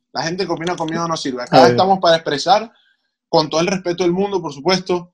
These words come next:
Speaker 1: eh, y, y sin desmeritar a nadie, porque son jugadores que, que, que han hecho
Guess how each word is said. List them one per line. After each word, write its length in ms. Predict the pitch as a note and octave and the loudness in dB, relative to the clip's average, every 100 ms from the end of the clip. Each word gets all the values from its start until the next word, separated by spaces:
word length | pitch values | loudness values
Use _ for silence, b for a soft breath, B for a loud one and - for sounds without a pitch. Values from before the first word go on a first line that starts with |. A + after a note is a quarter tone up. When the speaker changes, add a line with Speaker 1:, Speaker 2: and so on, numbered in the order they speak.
| _ _ - - - | _ _ -18 -14 -2
Speaker 1:
eh, 640 | B2+ B2+ B2 B2+ B2 A#2 - | 0 2 2 0 -2 -6 -4
y, 460 | D3 C#3 B2+ C3+ | 0 0 2 0
y 60 | C3+ | 0
sin 180 | C3+ C3 | 0 -2
desmeritar 460 | C3+ C3 C3 D3 | -2 -2 0 0
a 40 | D#3+ | 2
nadie, 220 | E3+ F3 | 4 4
porque 220 | D3 C3+ | 2 -6
son 180 | C3+ C#3+ | -4 -2
jugadores 380 | D#3+ D3+ D3 D3+ | 4 4 2 -2
que, 280 | D#3 C#3 | -2 -2
que, 500 | C3+ A#2+ A2+ F2 D#2 _ - | -4 -8 -8 -10 -16 _ -8
que 580 | A#2+ A2+ F#2+ D#2 - - | -6 -6 -8 -10 -12 -6
han 200 | - D#3+ | -2 2
hecho 420 | E3 E3 F3+ E3 | 2 4 2 2